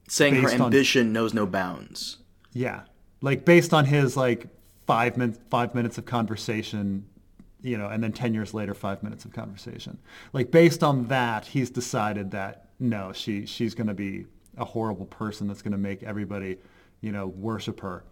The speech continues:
Speaker 2: Um, so I didn't get the sense that after the, after, um,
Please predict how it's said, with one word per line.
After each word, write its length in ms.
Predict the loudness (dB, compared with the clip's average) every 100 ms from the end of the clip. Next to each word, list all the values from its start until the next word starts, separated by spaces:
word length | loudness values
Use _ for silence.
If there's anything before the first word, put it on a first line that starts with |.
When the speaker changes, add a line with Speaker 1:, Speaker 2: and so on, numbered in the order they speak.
| _ _ _ _ _
Speaker 2:
Um, 420 | -6 -4 -4 -6 -8 _ _ _ _ _ _ -20 _ _
so 240 | 2 4 6
I 80 |
didn't 200 | 6 6
get 160 | 6 4
the 60 | 2
sense 480 | 2 4 4 2 -2
that 360 | -4 -4 -14 -20 _ _ _
after 560 | -2 0 0 -2 0 0
the, 420 | 0 -2 -2 -4 -6
after, 560 | -2 -2 0 -2 -2 -4 _ -8
um, 480 | -4 -2 -4 -6